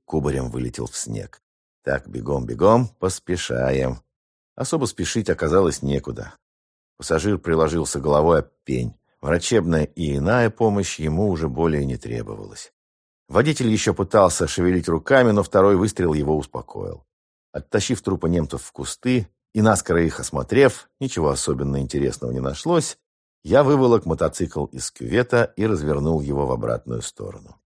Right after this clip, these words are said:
Пару километров я ехал осторожно, прислушиваясь к выстрелам.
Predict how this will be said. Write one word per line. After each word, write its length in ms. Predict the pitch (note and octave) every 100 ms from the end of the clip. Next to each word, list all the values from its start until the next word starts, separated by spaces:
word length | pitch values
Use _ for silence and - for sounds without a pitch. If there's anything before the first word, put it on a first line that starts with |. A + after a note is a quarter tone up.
| _ _ _ _ -
Пару 220 | D#2 D2
километров 640 | - A#1+ C2+ G2 G2+ F2
я 60 | A#1
ехал 280 | C2 C2+ C2
осторожно, 600 | A#1+ A#1 G#1+ G1+ - - _ _
прислушиваясь 640 | - A#1 B1 C#2+ C2+ B1+ -
к 100 | G#1
выстрелам. 520 | G#1+ - - -